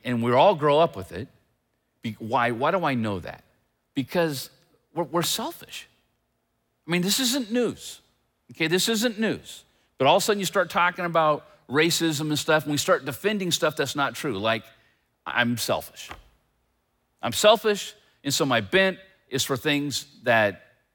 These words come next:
serve me well, is for things that make my life easier,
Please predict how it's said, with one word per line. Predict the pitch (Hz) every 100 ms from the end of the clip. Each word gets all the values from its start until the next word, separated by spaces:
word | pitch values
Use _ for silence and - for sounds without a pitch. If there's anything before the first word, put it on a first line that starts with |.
| -
serve | - 147 107
me | 110
well, | 87 69 - _ _ _ _ _ _ _ _ _
is | - 139
for | - 131 123 120 110
things | 110 156 156 131
that | 120
make | 127 123
my | 123
life | 104 90 82
easier, | 78 73 -